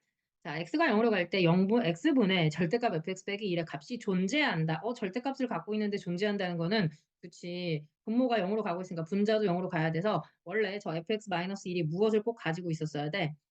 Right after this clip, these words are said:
X, 아이고, X를 인수로 하나 가지고 있어야 되는데 하나뿐이 아니죠. 하나 약분하고 나서도 아직도 값이 존재하기 위해서 절대값을 갖고 있으니까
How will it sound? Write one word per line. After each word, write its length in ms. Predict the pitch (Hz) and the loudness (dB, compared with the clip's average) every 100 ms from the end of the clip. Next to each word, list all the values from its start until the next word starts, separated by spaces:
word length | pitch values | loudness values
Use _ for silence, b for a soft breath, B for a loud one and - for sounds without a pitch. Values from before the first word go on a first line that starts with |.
| _ - | _ -16
X, 240 | 180 - - | -14 -14 -10
아이고, 300 | 165 208 - _ _ _ - | -10 -10 -14 _ _ _ -14
X를 440 | 196 262 247 226 | -8 -2 0 0
인수로 260 | 190 214 214 | 0 -2 -2
하나 140 | 214 | -2
가지고 340 | - 175 196 202 | -4 -6 -2 -2
있어야 280 | 160 185 | -2 -2
되는데 240 | 165 160 185 | 0 0 -2
하나뿐이 440 | - 349 370 269 | -2 -2 0 0
아니죠. 380 | 196 160 151 151 | 2 2 0 -4
하나 160 | 294 320 | -2 0
약분하고 420 | 208 - 247 269 | 0 0 -2 0
나서도 480 | 240 214 240 403 453 | 0 -2 0 0 0
아직도 300 | - 254 277 | -4 -10 -12
값이 220 | 254 214 226 | -12 -12 -10
존재하기 480 | 190 208 214 202 | -4 -2 -2 -2
위해서 180 | 175 160 147 | -2 -4 -4
절대값을 500 | 190 214 311 294 220 | -4 -2 -4 -2 -4
갖고 180 | 160 | -4
있으니까 340 | 170 165 160 | -8 -10 -12